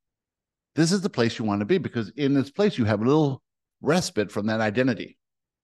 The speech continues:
You can be who you are. You can be weird in the void.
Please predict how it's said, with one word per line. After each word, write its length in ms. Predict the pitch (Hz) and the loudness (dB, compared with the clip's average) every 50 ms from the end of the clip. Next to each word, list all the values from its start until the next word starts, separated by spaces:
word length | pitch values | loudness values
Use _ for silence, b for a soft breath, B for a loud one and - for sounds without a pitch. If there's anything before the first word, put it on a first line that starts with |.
| _ _ _ _ _ _ _ _ _ _ _ _ _ _ _ _ _ _ _ _ _ _ _ _ _ _ _ _ _ _ _ _ _ - | _ _ _ _ _ _ _ _ _ _ _ _ _ _ _ _ _ _ _ _ _ _ _ _ _ _ _ _ _ _ _ _ _ -6
You 140 | - 117 143 | -4 -4 -2
can 220 | - 220 208 202 | -2 -2 -2 0
be 160 | 147 127 120 | 2 2 2
who 200 | 123 123 117 123 | 2 2 4 4
you 220 | 131 127 135 147 180 | 4 4 4 4 2
are. 260 | 190 151 85 - - - _ _ _ _ _ _ _ _ _ _ _ _ _ _ | 2 0 -2 -6 -12 -16 _ _ _ _ _ _ _ _ _ _ _ _ _ _
You 280 | - 95 104 117 135 | -6 0 2 2 2
can 180 | 131 - 151 151 | 2 2 0 2
be 140 | 135 131 139 | 4 4 4
weird 540 | 135 135 147 147 123 101 95 87 78 - - | 4 2 2 0 0 -2 -2 -4 -8 -12 -12
in 120 | - 98 95 | -10 -8 -8
the 80 | 98 | -8
void. 340 | 90 - 87 80 58 50 - | -8 -10 -12 -14 -14 -16 -18